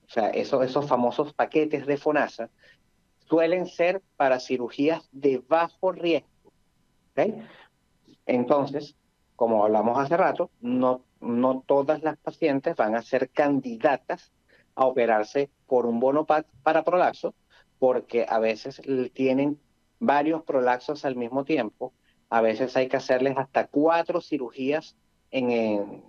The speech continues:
para prolaxo, y a veces tienen enfermedades crónicas que hacen que no sean candidatas a un Bonopar. Sin embargo, en la clínica hemos desarrollado lo que se llama cirugías paquetizadas,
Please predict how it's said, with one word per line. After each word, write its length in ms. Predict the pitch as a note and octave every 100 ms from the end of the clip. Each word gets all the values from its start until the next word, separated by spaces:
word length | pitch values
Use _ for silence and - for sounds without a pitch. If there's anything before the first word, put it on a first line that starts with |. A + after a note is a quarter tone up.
| -
para 240 | A#2+ A2+
prolaxo, 600 | C#3+ D#3+ B2+ - - D3 _ _ _ _ _
y 320 | D3 D#3+ F#3 -
a 120 | B2+
veces 300 | A#2+ - C#3
tienen 380 | D3 C#3 C#3 C3+ -
enfermedades 1080 | C3 A#2 B2+ A#2 A2+ A2+ C3 C#3+ E3+ -
crónicas 640 | - F3+ D#3 B2+ - E3 - _ _ _ -
que 260 | C3 C3
hacen 380 | - B2+ - D3
que 160 | C#3+ B2
no 340 | A#2 C3+ F#3+
sean 400 | - D3 B2 C#3+
candidatas 760 | - E3 E3 D3 G2 F2+ A#2+ D3
a 160 | D3+ - _ _
un 220 | C#3 C3
Bonopar. 480 | C3+ C#3 D#3+ - C#3+ - _ _ _
Sin 260 | - A#2
embargo, 580 | A2 B2 E3 C#3 D#3 F3
en 160 | - A2
la 120 | A2
clínica 420 | A#2 A2 B2 -
hemos 220 | A#2 B2+ C3+
desarrollado 840 | B2+ A#2 A2 G#2 A2 A2+ C3 C3+ _ _ _ _
lo 120 | A#2+ A2+
que 120 | A2
se 160 | A2+
llama 420 | A2 A2 B2 - -
cirugías 800 | - C#3 A#2+ A2 B2 C3+ C#3+ -
paquetizadas, 1120 | - C#3+ C3 - G#2+ - E3 B2+ G2+ G#2 -